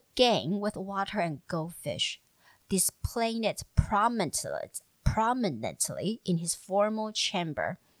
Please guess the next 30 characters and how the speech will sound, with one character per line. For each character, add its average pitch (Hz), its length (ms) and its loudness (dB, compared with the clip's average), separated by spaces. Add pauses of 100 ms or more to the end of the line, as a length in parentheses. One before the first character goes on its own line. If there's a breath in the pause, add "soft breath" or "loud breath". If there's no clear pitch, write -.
(600 loud breath)
Naturally, 370 680 2
Magistrate 233 580 0
Tiger's 208 500 -2
son 143 480 0
was 156 220 -4
forbidden 165 680 -2
to 175 240 -6
go 180 160 2
into 175 300 -4
his 170 260 -4
father's 196 600 -2
room. 196 300 -4 (960 loud breath)
One 165 260 0
day, 127 380 -2 (160)
Randy 190 500 -2
walked 143 400 -2
softly 175 640 -4
to - 200 -8
the 131 80 -4
huge 151 560 -8
game, 127 380 -6 (600 loud breath)
and 277 180 2
to 330 180 0
get 339 180 8
a 233 140 4 (140)
better 302 300 6
view 233 300 -2
of - 220 -2
the 190 80 -2
fish - 420 -2